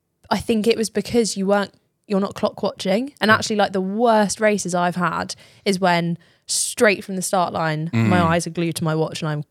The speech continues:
Speaker 1: all I'm thinking about is pace. Because you,
Speaker 2: Yeah. Yeah.
Speaker 1: I've done it as well, like, where you set off and, like, as long as you hold yourself back a little bit,
Speaker 2: Mm.
Speaker 1: Run that first kilometre and just see what feels nice.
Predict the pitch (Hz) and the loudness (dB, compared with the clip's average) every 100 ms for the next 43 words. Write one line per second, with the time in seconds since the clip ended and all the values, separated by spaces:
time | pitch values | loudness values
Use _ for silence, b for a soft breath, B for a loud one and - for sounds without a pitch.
0 | - - 175 160 165 170 165 - 151 - | -8 -2 2 2 0 -6 -10 -8 -10 -8
1 | 175 170 170 226 - - 208 208 214 214 | -6 -2 -2 -2 -4 -4 0 -2 -2 -2
2 | 220 214 B 190 - 240 254 247 208 233 | -2 -2 B 0 2 4 2 0 0 2
3 | 214 180 190 190 - 247 208 160 214 - | 2 2 0 0 -2 0 2 2 -2 -6
4 | - b b b b b b b 214 202 | -20 b b b b b b b 2 4
5 | 196 - - _ - - 208 226 233 220 | 2 2 -10 _ -8 -4 -2 0 -2 -2
6 | 202 220 214 202 196 190 202 - 185 220 | 2 2 2 0 -2 0 -2 0 0 0
7 | 175 170 - 202 - - _ - 120 107 | -2 -6 -4 -4 -4 -20 _ -12 -10 -10
8 | - 202 220 247 233 214 226 214 - 220 | -8 0 2 2 0 0 0 0 -2 -6
9 | 208 185 170 165 165 - 185 180 - 185 | -4 -4 -6 -4 -6 -4 -4 -4 -2 -2
10 | 175 170 - - _ 190 175 165 - - | 0 0 -4 -8 _ -2 -2 -4 -10 -12